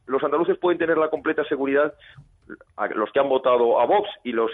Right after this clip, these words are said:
que pudieran haber tenido algún recelo en hacerlo, que nosotros somos el partido que habla co-, con transparencia, que dice lo que va a hacer y que hace lo que ha dicho. Esto significa que con nosotros no hay sorpresas, que no somos una veleta, como algunos otros, que depende por dónde sople el viento las encuestas,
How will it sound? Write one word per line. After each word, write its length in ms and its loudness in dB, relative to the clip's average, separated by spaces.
que 160 0
pudieran 380 -2
haber 180 0
tenido 220 0
algún 180 -4
recelo 320 0
en 60 -2
hacerlo, 460 -2
que 100 -2
nosotros 320 -2
somos 240 0
el 120 0
partido 680 -2
que 160 2
habla 220 2
co-, 400 0
con 140 -14
transparencia, 720 -2
que 100 0
dice 440 0
lo 160 -2
que 100 -2
va 80 2
a 40 -4
hacer 200 -4
y 100 -2
que 100 0
hace 180 -2
lo 100 0
que 80 -2
ha 40 2
dicho. 340 -4
Esto 200 -6
significa 540 -4
que 100 -6
con 120 0
nosotros 460 -2
no 100 -4
hay 80 -4
sorpresas, 600 -2
que 80 -6
no 100 -2
somos 200 -4
una 140 0
veleta, 460 2
como 200 -4
algunos 320 -2
otros, 320 0
que 100 -4
depende 360 0
por 140 0
dónde 160 0
sople 240 -2
el 40 0
viento 260 0
las 160 0
encuestas, 400 -2